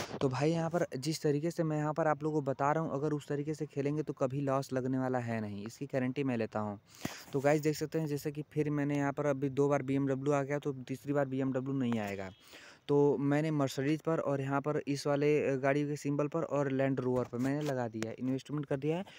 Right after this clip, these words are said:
और मैं यहाँ पर बीस रुपये ऊपर वाले पर एक गुना, एक पर मैंने क्लिक कर दिया, दस रुपये।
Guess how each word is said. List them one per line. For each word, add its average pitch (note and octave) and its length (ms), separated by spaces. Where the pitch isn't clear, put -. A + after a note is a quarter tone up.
और C#3 180
मैं C#3 200
यहाँ C3+ 140
पर D3 140
बीस C#3 300
रुपये D3 240
ऊपर C#3 380
वाले C#3 220
पर D3 220
एक C3+ 160
गुना, C3 280
एक C3+ 240
पर C#3 160
मैंने B2+ 240
क्लिक C3 220
कर A2 120
दिया, A2+ 180
दस A#2+ 240
रुपये। F#2+ 280